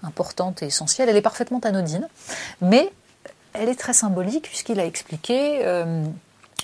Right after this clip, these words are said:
que lui buvait du vin, euh, midi et soir. Donc, euh, il aurait dû dire au repas de midi et au repas du soir, parce que c'est, c'est ça le, l'idée, c'est que le vin est une boisson de table.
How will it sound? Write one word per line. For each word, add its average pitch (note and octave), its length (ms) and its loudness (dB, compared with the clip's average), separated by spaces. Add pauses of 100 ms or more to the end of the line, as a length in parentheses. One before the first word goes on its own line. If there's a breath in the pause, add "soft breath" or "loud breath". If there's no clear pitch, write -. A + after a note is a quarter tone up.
que G3+ 100 -4
lui F#3 240 0
buvait G3 320 2
du D#3 380 0
vin, G3+ 380 0
euh, D3 180 -4
midi D#3 380 0
et D#3 100 0
soir. - 480 -6 (340)
Donc, - 160 -14
euh, - 60 -10 (640)
il E3 140 -10
aurait D#3+ 140 -6
dû E3 120 0
dire A3+ 300 8 (800)
au A#3+ 120 10
repas G3+ 320 6
de D#3+ 80 -2
midi F#3+ 220 -2
et G#3 80 2
au E3 100 2
repas D#3+ 220 -4
du D#3 100 -4
soir, - 220 -6
parce - 160 -20
que D#3 80 -16
c'est, D3 200 -10
c'est - 360 -2
ça G3+ 200 6
le, D#3 360 -2
l'idée, D#3 260 -4
c'est - 160 -6
que D#3+ 120 -16
le F3 40 -6
vin F#3+ 140 -4
est F3 140 -6
une E3 100 -2
boisson D#3+ 240 0
de D3 60 -8
table. C3+ 280 -8